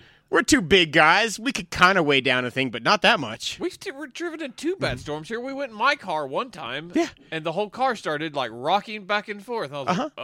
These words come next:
Speaker 2: "Uh-oh."
Speaker 1: But then I drove to Burger King to
Speaker 2: You
Speaker 1: try
Speaker 2: did.
Speaker 1: and get us tacos?
Speaker 2: Uh, no.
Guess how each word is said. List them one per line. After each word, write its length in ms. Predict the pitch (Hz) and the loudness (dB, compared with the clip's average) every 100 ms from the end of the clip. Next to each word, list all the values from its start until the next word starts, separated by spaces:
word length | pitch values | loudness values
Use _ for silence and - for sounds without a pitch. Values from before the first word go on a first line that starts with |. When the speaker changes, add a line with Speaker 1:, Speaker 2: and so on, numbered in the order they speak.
| - | -8
Speaker 2:
"Uh-oh." 220 | - 92 - | -8 -14 -10
Speaker 1:
But 120 | 139 151 | -4 0
then 160 | 202 | 2
I 200 | 175 185 | 4 4
drove 300 | 240 143 127 | 6 2 0
to 100 | - | -2
Burger 420 | 104 143 202 190 117 | -6 0 2 2 -4
King 220 | 123 117 | -6 -8
to 40 | |
Speaker 2:
You 60 | 110 | -6
Speaker 1:
try 220 | 127 156 | 0 0
Speaker 2:
did. 40 | 143 | 2
Speaker 1:
and 80 | 127 | 0
get 140 | 135 | 0
us 280 | 127 - - | -2 -6 -12
tacos? 1160 | - 139 170 - 403 440 466 453 - - - - _ _ | -8 -6 -6 -6 -4 0 0 -2 -8 -14 -14 -16 _ _
Speaker 2:
Uh, 840 | - 131 135 127 123 120 117 113 107 - | -6 -4 -2 -4 -4 -6 -8 -8 -12 -16
no. 520 | 123 147 196 247 | -12 -8 -8 -8